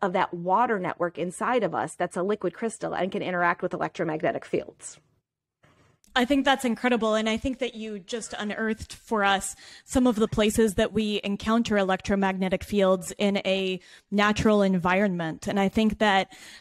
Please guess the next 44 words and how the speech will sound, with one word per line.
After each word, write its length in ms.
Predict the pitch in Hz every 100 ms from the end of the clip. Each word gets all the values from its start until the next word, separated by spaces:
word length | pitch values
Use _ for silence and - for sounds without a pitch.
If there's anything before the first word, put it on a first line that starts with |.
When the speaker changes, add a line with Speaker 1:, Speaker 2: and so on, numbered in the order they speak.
| _ -
Speaker 2:
I, 220 | - 233 -
I 100 | 226
mean, 280 | 240 214 -
I 80 | 226
think 200 | 277 269
that 120 | 240
there's 160 | 226 220
a 60 |
lot 240 | 196 190 202
of 100 | 196
hubris 600 | - 220 220 226 240 -
in 200 | 240 233
science 720 | - 214 220 233 269 - -
to, 440 | - 214 208 196 202 -
to 500 | - 233 208 202 190 - - - _ _
consider 400 | - 269 285 277
the 140 | 208 208
things 300 | 220 220 185
we 100 | 202
can't 400 | - 208 196 -
see. 480 | - 294 320 208
And 160 | 196 226
I 80 | 220
actually, 680 | 240 277 302 233 220 190 - _ _ _ _
you 140 | 247 226
know, 140 | 196
now 440 | 190 202 294 370
we 200 | 254 220
see 200 | 208 247
this 200 | 214 202
Internet 460 | - 214 214 196 185
of 100 | 180
Things. 540 | - 339 147 - - -
We 140 | 202
know 240 | 208 226
that 280 | 208 196 190 - - - -
we 140 | 233
can 180 | 226 220
communicate 720 | 220 226 220 202 - 214 185
so 280 | - 220 202
much 500 | 208 294 392 - -
through 640 | - 214 220 202 190 185 -
electromagnetic 960 | 185 180 - 180 180 175 170 175 -
fields. 540 | - 190 170 117 -